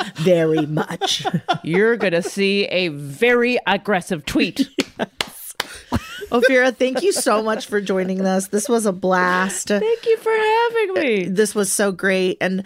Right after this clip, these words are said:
Speaker 1: uh, I, where can people find you? I'd love to. I don't follow you on, on Twitter, but I will. I will. I'm popping up my phone right now.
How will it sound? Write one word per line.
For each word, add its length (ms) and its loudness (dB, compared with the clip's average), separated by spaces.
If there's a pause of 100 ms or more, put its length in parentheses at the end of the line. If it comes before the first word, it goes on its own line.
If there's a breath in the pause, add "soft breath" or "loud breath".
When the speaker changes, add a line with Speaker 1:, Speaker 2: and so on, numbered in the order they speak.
(300 loud breath)
Speaker 1:
uh, 320 2
I, 140 0
where 240 2
can 160 -4
people 240 0
find 320 0
you? 100 2
I'd 200 -2
love 260 0
to. 240 0
I 80 4
don't 240 -2
follow 280 2
you 240 0
on, 240 -2
on 180 -2
Twitter, 240 2
but 180 0
I 200 2
will. 500 0
I 140 0
will. 220 2
I'm 200 0
popping 300 0
up 100 -2
my 160 0
phone 260 -2
right 400 0
now. 460 -2